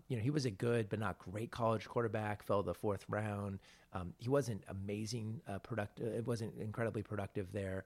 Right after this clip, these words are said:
Um, he's looked decent since he's come into the place. Obviously, he was a,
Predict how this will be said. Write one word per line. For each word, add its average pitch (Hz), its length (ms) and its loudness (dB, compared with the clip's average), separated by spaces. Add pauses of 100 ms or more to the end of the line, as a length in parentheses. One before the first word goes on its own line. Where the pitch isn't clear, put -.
(320)
Um, 98 300 -4
he's 139 240 0
looked 147 340 4 (140)
decent 185 540 0
since 156 180 -2
he's 156 120 -4
come 160 160 0
into 156 140 4
the - 40 -6
place. 160 200 0
Obviously, 107 360 0
he 101 40 4
was 98 180 -2
a, 98 120 2